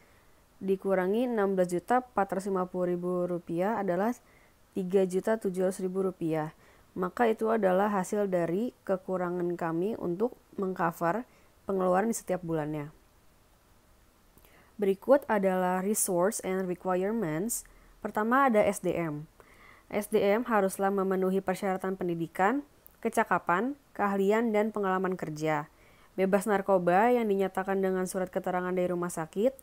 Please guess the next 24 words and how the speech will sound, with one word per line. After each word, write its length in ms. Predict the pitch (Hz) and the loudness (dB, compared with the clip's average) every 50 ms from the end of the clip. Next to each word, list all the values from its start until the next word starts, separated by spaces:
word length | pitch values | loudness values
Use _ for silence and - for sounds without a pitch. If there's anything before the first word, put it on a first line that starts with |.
| - - - - - - - _ | -20 -20 -20 -20 -20 -20 -14 _
tidak 240 | - 247 233 247 240 | 0 4 4 4 4
pernah 240 | - 247 247 247 240 | 4 2 2 4 4
melanggar 400 | 233 226 214 214 208 208 208 208 | 4 4 4 4 4 4 2 4
tindakan 400 | 208 202 196 196 196 - 196 190 | 2 2 2 0 0 0 -2 -2
hukum 320 | 190 185 - - 202 220 226 214 | -2 -4 -2 -2 -2 0 0 0
yang 80 | 208 208 | 0 2
merugikan 480 | 202 196 190 185 185 185 - 185 185 | 2 2 2 2 0 -2 -2 -2 -2
negara, 560 | 185 180 170 170 160 156 160 170 208 247 - - _ _ _ _ - - | -2 -2 0 0 0 0 0 0 -2 -2 -4 -8 _ _ _ _ -4 -2
minimal 480 | 226 226 226 226 226 233 240 254 247 | 0 2 2 2 2 2 2 2 2
lulusan 320 | 220 202 202 - 226 208 202 | 2 2 0 0 -2 -2 -2
D 160 | 190 180 - | -2 -2 -4
tiga, 480 | - 170 160 156 170 180 220 285 - - _ - - - - _ _ - - | -6 -10 -4 0 0 0 0 0 -4 -8 _ -20 -20 -20 -20 _ _ -4 2
tidak 160 | 254 269 277 | 6 8 8
berstatus 400 | 240 226 233 220 240 220 - 208 | 8 8 4 2 2 -2 -2 -2
karyawan 480 | - - 220 202 196 196 196 196 196 202 | -4 0 0 2 2 4 4 2 2 2
tetap 320 | 202 185 - 233 233 233 | -2 -2 0 0 0 2
di 80 | 208 202 | 2 0
instansi 480 | 196 208 202 - 196 185 185 185 196 185 | 0 0 0 -2 -2 -2 -2 -2 -2 -2
lain. 480 | 175 165 156 156 165 190 233 285 302 - _ _ _ _ _ - - - - - _ _ - - | -2 0 0 0 0 -2 -2 -4 -6 -8 _ _ _ _ _ -20 -20 -20 -20 -20 _ _ -10 -2
Untuk 160 | - 233 240 | -2 -2 0
teknologi 720 | - 240 - 254 254 269 302 311 285 220 190 185 202 240 | 0 0 2 2 4 6 6 6 4 2 2 2 2 2
harus 240 | 233 202 190 190 - | 2 0 -2 -2 -2
menguasai 480 | 202 190 190 185 180 - 196 190 - - | -2 0 0 0 0 0 0 -2 0 0
advertisement, 960 | 185 185 - - 185 180 175 - 165 160 160 - 175 170 185 214 262 285 | -2 -2 -2 -2 -4 -4 -2 -2 -2 -2 -2 -2 -2 -2 -2 -2 -2 -4